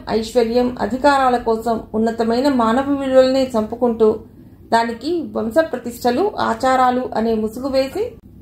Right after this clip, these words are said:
ఘోరమైన ఆత్మవంచనలు చేసుకుంటూ వచ్చిన తరానికి నేను చివరి ప్రతినిధిగా అంతమైపోవాలి. నా ఏకైక వారసుడు ఈ కృష్ణతేజ కోట్లాది భారతీయుల్లో ఒకడుగా,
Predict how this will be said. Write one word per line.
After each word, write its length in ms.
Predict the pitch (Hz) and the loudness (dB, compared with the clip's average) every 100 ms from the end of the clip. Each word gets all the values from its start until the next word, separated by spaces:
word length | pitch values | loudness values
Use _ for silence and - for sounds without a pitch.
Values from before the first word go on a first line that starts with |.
| - - | -20 -8
ఘోరమైన 580 | 214 247 294 330 330 | -2 2 2 2 2
ఆత్మవంచనలు 800 | 302 226 220 - 302 285 277 262 247 | 2 0 -2 0 2 2 0 0 0
చేసుకుంటూ 580 | 233 233 - 240 233 | 0 -2 -2 -6 -4
వచ్చిన 380 | 240 226 226 220 | -2 -2 0 -2
తరానికి 600 | 220 226 240 240 254 392 - | 2 2 0 -2 -4 -6 -6
నేను 180 | 226 220 | -2 0
చివరి 340 | 214 220 247 311 | 0 0 0 0
ప్రతినిధిగా 680 | - 220 254 277 240 247 | -2 -4 -4 -2 0 2
అంతమైపోవాలి. 880 | 254 220 254 294 269 202 202 208 208 - - - - - - - - - - | 2 0 0 0 0 -2 0 -2 -4 -12 -20 -20 -20 -20 -20 -20 -20 -20 -6
నా 140 | 214 214 | 2 4
ఏకైక 460 | 220 226 277 285 | 4 2 0 0
వారసుడు 680 | 262 233 233 240 240 392 508 - | 2 2 0 -6 -4 -2 -4 -6
ఈ 100 | 226 | -8
కృష్ణతేజ 640 | - 233 - 294 247 220 226 226 - | -8 -6 -6 0 0 2 2 0 -4
కోట్లాది 560 | - 240 240 269 262 254 | 0 0 2 -2 -2 -6
భారతీయుల్లో 840 | 208 202 240 262 285 254 240 254 269 | -10 -4 -4 -2 -4 -4 0 0 2
ఒకడుగా, 540 | 226 233 226 220 220 | 0 0 0 0 -2